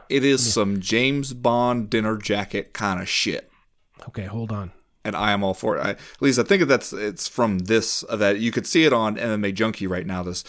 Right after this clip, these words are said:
Speaker 1: the story about him, uh, chirping at Volkan Oezdemir. You click on that one, and he's in there. His sunglasses,
Speaker 2: Oh,
Speaker 1: got
Speaker 2: yeah.
Speaker 1: the white
Speaker 2: Yeah,
Speaker 1: dinner
Speaker 2: yeah, yeah.
Speaker 1: jacket with the black lapels and red tie, red,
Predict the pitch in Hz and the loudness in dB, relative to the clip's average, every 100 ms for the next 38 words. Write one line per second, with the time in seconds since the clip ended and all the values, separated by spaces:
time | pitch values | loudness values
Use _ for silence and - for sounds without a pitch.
0 | - - - - 147 113 92 98 110 101 | -14 -6 -2 4 6 6 4 2 2 0
1 | - 104 92 87 - _ - _ _ - | -2 -2 -2 -4 -8 _ -20 _ _ -8
2 | 85 82 - - - _ _ _ - 120 | -6 -6 -8 -12 -20 _ _ _ 2 2
3 | 107 98 98 98 98 - 92 98 92 92 | 4 0 0 -2 -2 -2 -2 -2 -2 -2
4 | 90 87 85 - _ _ _ _ - 101 | -2 -4 -8 -14 _ _ _ _ -8 -6
5 | - 143 - 110 107 104 101 95 90 90 | -2 0 2 2 2 2 0 -2 -2 -4
6 | 76 95 95 117 151 135 120 - 160 160 | -4 -2 -2 0 2 2 2 0 0 2
7 | 151 135 135 127 127 120 127 117 104 117 | 2 2 2 2 2 4 2 2 2 4
8 | 131 123 127 123 123 117 110 - 101 101 | 6 6 4 4 6 4 4 -2 -4 -2
9 | 107 110 - 107 - 104 104 101 98 92 | 0 0 -2 -6 -2 2 2 0 -2 -2
10 | 95 104 98 107 98 98 95 98 98 | 0 0 0 0 2 4 2 2 0